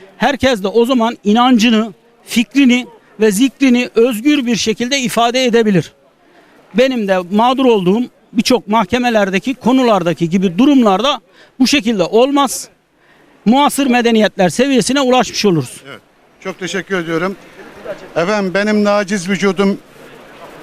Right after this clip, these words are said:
Speaker 2: ilelebet Türkiye Cumhuriyeti'nin <laughs> payidar kalacaktır diyor. Benim naciz vücudum bir gün toprak olacaktır ama Türkiye Cumhuriyeti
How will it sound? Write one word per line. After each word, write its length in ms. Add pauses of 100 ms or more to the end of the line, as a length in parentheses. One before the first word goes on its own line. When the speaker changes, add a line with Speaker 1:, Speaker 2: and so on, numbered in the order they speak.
(240)
Speaker 2:
ilelebet 720 (1500)
Türkiye 320
Cumhuriyeti'nin 720
<laughs> 40
payidar 340
kalacaktır 580
diyor. 260
Benim 360
naciz 400
vücudum 480 (880)
bir 140
gün 160
toprak 360
olacaktır 640
ama 180
Türkiye 440
Cumhuriyeti 640